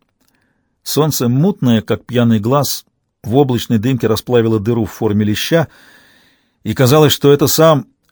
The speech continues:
Номиторум приоткрыл око и теперь пристально и равнодушно смотрит путникам в спину. В устье Яндыря вошли засветло, но Мурзинцев подопечных не торопил.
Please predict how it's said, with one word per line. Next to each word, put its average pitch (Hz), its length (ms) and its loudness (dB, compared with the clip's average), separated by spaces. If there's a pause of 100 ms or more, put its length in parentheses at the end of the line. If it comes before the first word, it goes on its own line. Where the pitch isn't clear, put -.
(140)
Номиторум 143 920 2
приоткрыл 117 520 0
око 190 260 2
и 147 140 -4
теперь 123 260 -4
пристально 175 800 -4
и 127 140 -6
равнодушно 120 680 -2
смотрит 139 440 -4
путникам 127 380 -6
в 107 60 -4
спину. 87 420 -8 (2250)
В 104 100 -2
устье 151 400 2
Яндыря 139 480 2
вошли 117 280 0
засветло, 131 540 -2
но 104 140 -2
Мурзинцев 120 560 -4
подопечных 117 640 -4
не 113 140 0
торопил. 113 520 -6